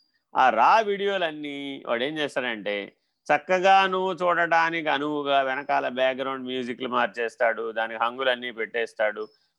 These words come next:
Photoshop-లో ఆడియోలు, వీడియోలన్నీ మార్చేస్తాడు. చక్కగా బ్రహ్మాండంగా వాడిని, ఆ, పెద్ద, ఆ, సినిమా తీసిన లెవెల్‌లో దానికి అన్ని హంగులు ఏర్పాటు చేసేసి,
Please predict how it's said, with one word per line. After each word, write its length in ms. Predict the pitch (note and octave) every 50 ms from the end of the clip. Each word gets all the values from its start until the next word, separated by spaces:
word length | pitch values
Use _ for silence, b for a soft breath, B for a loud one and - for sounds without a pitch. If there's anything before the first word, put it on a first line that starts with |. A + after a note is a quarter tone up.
| _ -
Photoshop-లో 580 | C3 B2 C#3+ C#3 C#3 C#3+ C#3 C3 B2 B2 B2+ B2+
ఆడియోలు, 440 | B2 B2 B2 B2+ B2 B2+ B2+ B2 A#2+
వీడియోలన్నీ 500 | A#2+ A#2+ A#2 B2 A#2+ A2+ A#2 A#2 A#2 A#2
మార్చేస్తాడు. 840 | A2 A2 A2 A2 - - - A2+ G#2+ - - - G#2+ G#2 G2+ G#2
చక్కగా 560 | - - A2+ G#2 - A2+ A2 A2 G#2+ G#2 - - _ _ _ _ _ _ _ -
బ్రహ్మాండంగా 840 | A#2+ B2 C#3 D3+ D#3 D3+ D#3+ E3+ F3+ F#3 F3+ F3 F3 F3 F3 F3+ F#3+
వాడిని, 600 | F#3 F3 D#3+ D#3 D#3 D#3 F3 F#3 F3 D#3 D3 D3 C#3+ D3 D3+
ఆ, 520 | D3 - C3 B2+ B2+ B2 A#2+ A#2 A#2 A2+ A2+ -
పెద్ద, 400 | C3 C#3 D3+ D#3 D#3 D3+ C#3 C#3+ D3+ C#3+ C#3 B2+ B2 A#2 A2+ A2 G#2+ A2 - _ _ -
ఆ, 320 | A2 G#2+ G#2+ G#2 G#2+ G#2 G#2 _
సినిమా 300 | C3+ C#3 D3 D3 D3 C#3+
తీసిన 340 | B2+ B2+ C#3 B2 - C3+ B2+
లెవెల్‌లో 600 | A#2+ A#2+ C3 D#3+ F#3 G#3 G3 F3+ D#3 C#3 C3 B2+ - _ _ _ _ -
దానికి 220 | C#3 C#3+ C#3+ C3+ C3+
అన్ని 180 | C#3 D3 D#3
హంగులు 360 | C#3+ C#3+ C#3+ D3 C#3+ C#3+ C3+
ఏర్పాటు 440 | C3 C3 C3 B2+ - C#3 C3 C3 B2+
చేసేసి, 580 | A#2+ B2+ A#2+ A#2 C#3 C3+ B2+ - G3+ G#3 F3+